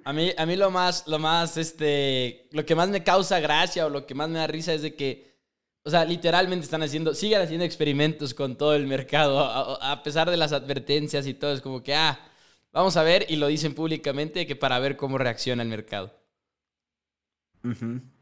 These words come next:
Speaker 1: Pero bueno.
Speaker 2: Sí, pues, es que, ujú. Sí, muchos lo podrán ver como manipulación, pero, pues, yo, yo lo veo, pues, bien. O sea, es que no es su culpa
Speaker 1: Eso,
Speaker 2: tener
Speaker 1: es,
Speaker 2: tantos
Speaker 1: eso
Speaker 2: seguidores que le hagan caso en todo.
Speaker 1: Eso no lo pondría en manipulación.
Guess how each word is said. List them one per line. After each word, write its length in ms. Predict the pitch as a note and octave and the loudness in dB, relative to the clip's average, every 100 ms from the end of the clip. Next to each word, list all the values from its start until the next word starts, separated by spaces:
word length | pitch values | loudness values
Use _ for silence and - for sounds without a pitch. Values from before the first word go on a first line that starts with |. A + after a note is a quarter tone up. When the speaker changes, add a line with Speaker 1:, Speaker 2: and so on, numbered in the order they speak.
| _ _ _ _ _ _ | _ _ _ _ _ _
Speaker 1:
Pero 200 | G#2+ G#2 | -10 -6
bueno. 240 | G#2 G#2 A#2+ | -4 -2 0
Speaker 2:
Sí, 100 | D#3 | 0
pues, 340 | D3+ A2 G2 | -2 -6 -10
es 100 | A2 | -12
que, 420 | - F3 F#3+ - _ _ _ _ _ _ _ _ - | 2 4 4 2 _ _ _ _ _ _ _ _ -12
ujú. 340 | A#2+ A#2+ B2 - - - - | -10 -10 -12 -14 -20 -20 -6
Sí, 140 | D3+ | -4
muchos 260 | F3 F#3+ G3+ | -2 4 6
lo 140 | G3+ | 6
podrán 320 | C3+ B2 B2 | 2 0 0
ver 140 | C#3+ C3+ | -2 -2
como 180 | E3+ E3+ | 0 2
manipulación, 540 | D#3+ C#3 A#2+ G#2+ C3 | 0 0 -2 -4 -4
pero, 180 | C#3 C3+ | -6 -8
pues, 160 | G#2+ | -8
yo, 220 | A2+ A#2+ - | -2 -2 -2
yo 120 | B2+ | -2
lo 100 | D#3+ | 2
veo, 240 | F#3 G3+ G3+ | 2 2 0
pues, 220 | C3 A2+ | -6 -2
bien. 200 | C3 D#3 | -4 0
O 40 | |
sea, 100 | E3 | 2
es 100 | C#3+ | 0
que 220 | - - - - - - - | -2 -6 -8 -18 -18 -14 2
no 120 | E3 | 4
es 80 | F3+ | 4
su 140 | F3+ | 2
culpa 580 | - F#3 C#3+ C#3+ B2 - _ - - - _ | 4 4 6 4 4 -4 _ -18 -18 -18 _
Speaker 1:
Eso, 260 | G#3 G#3+ B3 | 0 4 4
Speaker 2:
tener 160 | G3 G#3 | 2 -2
Speaker 1:
es, 140 | G#3+ | -2
Speaker 2:
tantos 180 | - A3+ | 2 2
Speaker 1:
eso 100 | F#3 | 4
Speaker 2:
seguidores 480 | A#2+ A2+ A#2+ C3 C#3 - - - _ | 2 4 4 4 2 -4 -12 -14 _
que 120 | F3+ E3+ | 6 8
le 60 | |
hagan 260 | C#3+ D3 D#3 | 8 6 6
caso 240 | D3 C#3+ | 4 4
en 160 | C#3+ C3+ | 2 2
todo. 320 | C#3 A2+ F#2+ - _ | 2 2 -2 -12 _
Speaker 1:
Eso 200 | G3+ A#3 | 0 2
no 120 | B3+ B3+ | 2 0
lo 100 | B3 | 0
pondría 220 | F#3+ G#3+ | 0 0
en 80 | G3+ | 2
manipulación. 800 | F3 E3 E3 D3+ - F3 G#3+ | -2 -2 2 2 4 2 0